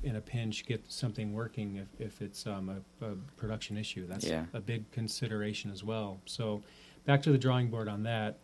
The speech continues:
Speaker 1: And then other than that, I decided to completely redo my home network and my home lab. So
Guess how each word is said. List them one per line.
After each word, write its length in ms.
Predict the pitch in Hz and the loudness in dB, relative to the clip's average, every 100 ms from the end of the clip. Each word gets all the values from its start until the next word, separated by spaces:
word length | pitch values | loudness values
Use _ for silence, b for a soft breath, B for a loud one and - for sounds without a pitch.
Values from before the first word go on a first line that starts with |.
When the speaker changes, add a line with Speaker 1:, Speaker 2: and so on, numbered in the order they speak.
| B B B B B B | B B B B B B
Speaker 1:
And 120 | 127 | 4
then 160 | 123 127 | 8 10
other 220 | 139 139 | 10 10
than 160 | 123 | 8
that, 280 | 120 131 127 | 8 8 8
I 80 | 123 | 4
decided 540 | 117 117 123 117 117 107 | -2 0 0 0 -2 -2
to 480 | - 117 110 107 104 - - - - - - - - | -2 0 0 -2 -4 -10 -20 -20 -20 -20 -20 -12 6
completely 640 | 139 135 143 147 147 131 | 8 8 10 10 12 10
redo 300 | 123 123 123 | 8 6 6
my 140 | 120 | 4
home 220 | 113 113 113 | 2 0 0
network 420 | 117 127 120 - | 0 2 0 0
and 80 | 113 | -2
my 100 | 110 | 0
home 220 | 113 104 | 0 0
lab. 340 | 117 123 123 | 4 4 4
So 440 | - 117 107 107 | 2 2 4 2